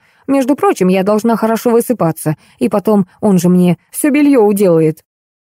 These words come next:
«А у меня аллергия на грязных ротвейлеров», не сдавалась я. «Надо посадить его в Кешин джип и отвезти на речку», предложила Маня.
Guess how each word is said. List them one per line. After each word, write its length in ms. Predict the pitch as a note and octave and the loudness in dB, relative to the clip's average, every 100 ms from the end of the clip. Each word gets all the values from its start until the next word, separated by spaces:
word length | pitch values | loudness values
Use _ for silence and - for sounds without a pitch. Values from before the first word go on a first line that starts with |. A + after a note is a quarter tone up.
| _ _ _ _ _ | _ _ _ _ _
«А 140 | A#3+ | -2
у 80 | C4+ | 2
меня 340 | C#4 C#4 C4 | 4 4 2
аллергия 480 | B3+ C#4 B3+ C#4+ E4 | 2 2 2 0 2
на 120 | G3 | 2
грязных 440 | G3 A3+ B3+ A3+ - | 2 0 0 -2 -2
ротвейлеров», 840 | B3 A#3 A3+ A3 G3 F#3 E3+ - _ _ _ _ | 0 0 0 0 2 2 0 -4 _ _ _ _
не 160 | F#3+ F#3+ | 0 0
сдавалась 540 | E3+ E3 D#3 E3+ F3+ | 2 0 0 -2 -4
я. 240 | - D#3 D#3 _ _ _ _ _ _ _ _ _ _ _ | -8 -14 -14 _ _ _ _ _ _ _ _ _ _ _
«Надо 260 | G#3 G3 F#3+ | -2 0 -2
посадить 460 | G#3+ B3 D4 G4 | -2 0 0 0
его 240 | C4+ C4+ C#4 _ | 0 0 -2 _
в 60 | _ | _
Кешин 360 | - G4+ E4+ C#4 | -4 -2 0 0
джип 240 | B3 C4+ _ _ | 0 -4 _ _
и 120 | E4 | 0
отвезти 440 | D#4+ D#4 C#4+ - F#4 | 0 0 -2 0 -2
на 160 | C#4+ | 0
речку», 440 | G#3+ A3 - A#3 - _ _ | 0 -2 -4 -6 -6 _ _
предложила 600 | - F3+ E3+ E3 F3+ G#3 | 0 2 2 2 0 0
Маня. 340 | F3+ C#3+ C#3 | -2 -6 -10